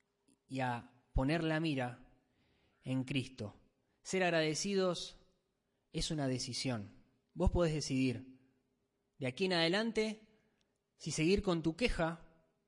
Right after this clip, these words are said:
y quiero que sepas algo, la queja nunca logra nada. La queja es vacía, nunca tiene un resultado la queja. Ahora, si dejás la queja y avanzás a hacer algo para solucionarlo, sí, tal vez tengas un resultado.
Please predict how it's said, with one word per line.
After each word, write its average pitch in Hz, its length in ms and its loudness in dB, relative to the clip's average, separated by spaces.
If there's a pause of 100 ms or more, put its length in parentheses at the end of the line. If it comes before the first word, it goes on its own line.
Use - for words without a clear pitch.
(640)
y 156 80 -10
quiero 190 180 4
que 156 80 -4
sepas 160 360 -2
algo, 117 360 2 (1300)
la 127 140 -4
queja 170 260 -4
nunca 147 240 -2
logra 131 220 0
nada. 110 400 -8 (1200)
La 131 120 -4
queja 185 340 0
es 185 200 0
vacía, 147 480 0
nunca 202 260 0
tiene 175 160 0
un 151 80 0
resultado 135 560 0
la 123 140 -2
queja. 123 420 -8 (1080)
Ahora, 156 200 2
si 156 140 0
dejás 208 220 0
la 202 160 0
queja 170 320 0
y 135 60 0
avanzás 131 540 -2 (180)
a 131 100 -2
hacer 185 280 2
algo 156 560 2 (160)
para 127 200 -2
solucionarlo, 139 800 0
sí, 233 180 -6
tal 135 200 0
vez 135 160 -2
tengas 127 280 -6
un 117 80 -6
resultado. 117 640 -2